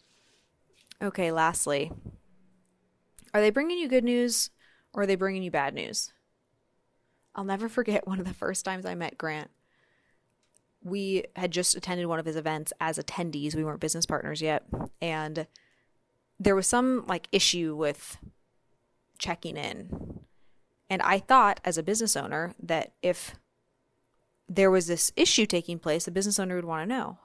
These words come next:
And so I told Grant, "Oh, yeah, you know, the check-in process was a little clunky and blah, blah, blah." I didn't even think of it as bad news. I just thought of it as feedback.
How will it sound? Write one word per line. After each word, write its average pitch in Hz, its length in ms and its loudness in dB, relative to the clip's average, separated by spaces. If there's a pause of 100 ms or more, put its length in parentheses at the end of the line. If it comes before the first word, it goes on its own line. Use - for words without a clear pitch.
(160)
And 185 160 -4
so 185 120 0
I 175 60 0
told 233 260 -2
Grant, 175 280 -4
"Oh, 247 100 2
yeah, 254 180 0
you 226 140 -4
know, 214 120 -4
the 190 80 -2
check-in 196 320 -6
process 185 460 0
was 170 100 -8
a 170 60 -6
little 175 180 -4
clunky 175 640 -8
and 151 120 -14 (600)
blah, 180 160 6
blah, 175 100 6
blah." 165 320 8
I - 60 6
didn't 339 140 6
even 277 120 2
think 294 160 2
of 277 60 6
it 185 80 4
as 160 120 0
bad 175 360 4
news. 202 220 2
I 160 80 2
just 175 120 -2
thought 190 140 6
of 175 80 2
it 170 60 4
as 156 140 2
feedback. 220 500 -2